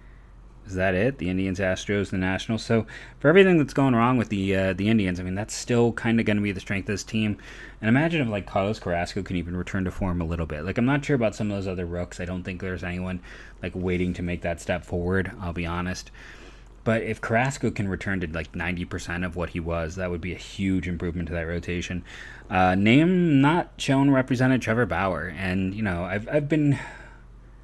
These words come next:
I have been very negative on Trevor Bauer, let's be honest. And that's because he's been so inconsistent. Like, I wanted to sell him at high point. I think they still got value. But he just, year to year, can't,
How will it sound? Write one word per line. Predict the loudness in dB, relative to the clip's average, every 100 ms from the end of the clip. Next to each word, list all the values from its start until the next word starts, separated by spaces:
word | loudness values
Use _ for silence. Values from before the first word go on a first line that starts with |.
| -20 -20 -20 -20 -20 -20 -4
I | 0
have | 2 2 0
been | 2 2 2 0 -2 -6 -10 -10
very | -2 0 2
negative | 0 -2 -6 -8
on | -10
Trevor | -10 -10 -10
Bauer, | -10 -10 -4
let's | -4 -4
be | -4
honest. | -4 -6 -8 -6
And | -4
that's | -4
because | -2 -2 0
he's | 0 -2
been | -2 -4
so | -4 0 2 2
inconsistent. | -2 -6 -6 -8 -10 -10
Like, | -8 -8 -10 -16 -16 -18 -18 0
I | 4
wanted | 6 6 4
to | 0
sell | -2 2 4
him | 2 -2
at | -2
high | 0 -2
point. | 0 -2 -2
I | -2
think | -4 -4
they | -4
still | -2 0
got | -2 -2
value. | -4 -2 -4 -6 -8 -16 -18 -20 -20 -18
But | -8 -6
he | -2
just, | -2 -2 -4 -8
year | 2 4
to | 4
year, | 2 0
can't, | 0 -2 -2